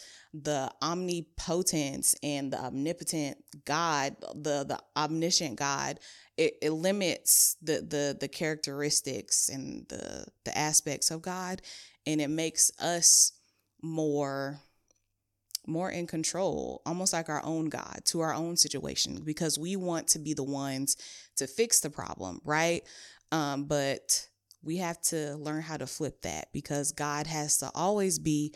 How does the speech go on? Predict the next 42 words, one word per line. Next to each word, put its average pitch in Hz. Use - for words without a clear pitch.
in 170
the 147
center 175
of 143
our -
problems. 233
He, 180
he 175
has 214
to 160
be. 139
And 139
because 156
if 156
he's 139
not, 170
there's 165
no 180
healthy 214
way 147
for 160
us 147
to 143
maneuver 160
through 202
the 190
problem. 190
There's 156
no 160
healthy 170
way 160
for -
us 147
to -
get 127
out 151
of 151
the 127
problem. 90
We 165
cannot 170
get 151